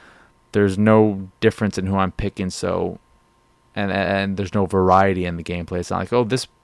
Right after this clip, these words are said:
this character will let me do this, or this one will let me do that." Um, and I feel like I want that, but at the same time, if it was in the game, I, maybe I wouldn't want it at all.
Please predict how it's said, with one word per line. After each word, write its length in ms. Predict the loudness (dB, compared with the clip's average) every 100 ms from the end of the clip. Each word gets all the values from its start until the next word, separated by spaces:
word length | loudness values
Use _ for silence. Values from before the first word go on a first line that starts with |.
| _
this 140 | -8
character 320 | -2 -2 0 0
will 100 | 2
let 140 | 0
me 100 | -2
do 140 | -2
this, 240 | -2 -2 -2
or 60 |
this 180 | -6 -6
one 100 | -6
will 80 | -6
let 100 | -6
me 120 | -6
do 100 | -6
that." 340 | -4 -4 -4 -8
Um, 440 | -8 -8 -12 -14 _ _ _ _ _ _ _ _ _ _ _ _ _ _ _
and 180 | -8 -4
I 120 | -4
feel 420 | -6 _ -4 0 0
like 220 | -2 -2
I 80 | -4
want 340 | -2 -4 -2
that, 240 | -4 -4 -6 _ _ _ _ -6
but 80 | -2
at 160 | -2
the 60 | -2
same 240 | -4 -4
time, 320 | -2 -2 -2 -6
if 160 | -8
it 60 | -4
was 240 | -2 -4
in 60 | -4
the 60 | -6
game, 240 | -4 -4
I, 80 | -4
maybe 240 | -4 -4
I 180 | -2 -2
wouldn't 600 | -4 -2 0 0 -4 -12
want 320 | -8 -4 -4
it 140 | -4 -6
at 160 | -6
all. 400 | -4 -2 -4 -8